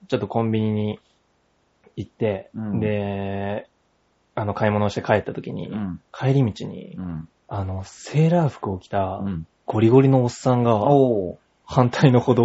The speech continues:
Speaker 1: を歩いてて、
Speaker 2: うん。
Speaker 1: で、結構遠目で見た時に、
Speaker 2: うん。
Speaker 1: その背の高いセーラー服の、で、
Speaker 2: うん。
Speaker 1: ショートカットの女子高生だったから、あ、バレー、そのバレーやってるから、あ、バレー部かな、みたいな。
Speaker 2: うん。
Speaker 1: で、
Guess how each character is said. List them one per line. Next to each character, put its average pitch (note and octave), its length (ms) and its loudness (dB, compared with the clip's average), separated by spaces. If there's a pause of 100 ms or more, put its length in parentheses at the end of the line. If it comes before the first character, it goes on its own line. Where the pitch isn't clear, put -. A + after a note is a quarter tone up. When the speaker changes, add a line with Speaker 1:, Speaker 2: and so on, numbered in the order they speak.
Speaker 1:
を A#2 140 8
歩 A2+ 80 6
い G#2+ 80 2
て - 100 -10
て、 - 340 -8
Speaker 2:
う A2 60 -4
ん。 F2 240 -6 (240)
Speaker 1:
で、 A2+ 580 6
結 F3 140 6
構 A#2+ 60 -2
遠 E3 220 8
目 E3+ 120 8
で E3 80 8
見 E3+ 120 6
た A#2+ 100 -2
時 D#3+ 200 -4
に、 G#2 300 0
Speaker 2:
う - 40 -4
ん。 F#2 220 -10 (260)
Speaker 1:
そ A#2+ 120 -2
の G#2+ 80 0
背 F#3+ 140 4
の F3 120 6
高 G#2+ 240 2
い G2 260 -2
セ B2 140 2
ー - 20 6
ラ A2+ 140 6
ー G2+ 40 -6
服 G#2 100 -8
の、 G2 240 -6 (100)
で、 A#2 100 0
Speaker 2:
う - 20 0
ん。 - 0 -
Speaker 1:
シ G2+ 100 2
ョ C#3 60 8
ー C3 40 4
ト C3+ 100 2
カ C#3 80 8
ッ C3 100 0
ト A2+ 80 -4
の G2 300 -4 (420)
女 G#2+ 120 2
子 - 100 -4
高 G#2+ 140 2
生 G2+ 160 -4
だ F#2+ 80 -4
っ - 40 -18
た G2+ 100 -10
か G#2 60 -2
ら、 G2+ 320 2 (300)
あ、 A#2+ 140 6
バ G#2+ 160 4
レ D3+ 340 2
ー、 - 40 -20
そ - 80 -4
の G#2+ 80 0
バ G#2+ 100 6
レ A2 80 4
ー - 20 4
や A2 60 4
っ G#2 40 -2
て A2 60 -4
る G#2 60 -4
か G#2 60 -6
ら、 G#2 260 2
あ、 G#2+ 100 -6
バ G#2+ 120 -2
レ C#3+ 120 8
ー D3 40 8
部 G#2+ 60 2
か G3 120 -8
な、 F3+ 120 -8
み G#2 80 -14
た - 100 -18
い D3+ 80 -20 (360)
な。 F#2+ 100 -6
Speaker 2:
う - 40 -6
ん。 E2+ 120 -12 (100)
Speaker 1:
で、 A2 420 2